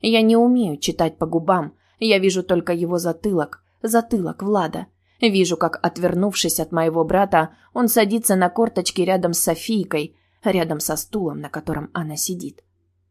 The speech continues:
Повернув свою кудрявую головку, она смотрит в его лицо и хмурится. Я не знаю, что такого он ей говорит,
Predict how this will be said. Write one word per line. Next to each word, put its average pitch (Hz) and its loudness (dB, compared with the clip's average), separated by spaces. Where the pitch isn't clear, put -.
Повернув 190 2
свою 180 0
кудрявую 180 2
головку, 175 0
она 208 2
смотрит 240 0
в - -16
его 190 0
лицо 214 0
и 165 -2
хмурится. 196 -2
Я 254 4
не 285 4
знаю, 262 2
что - 0
такого 180 2
он 170 2
ей 175 2
говорит, 180 2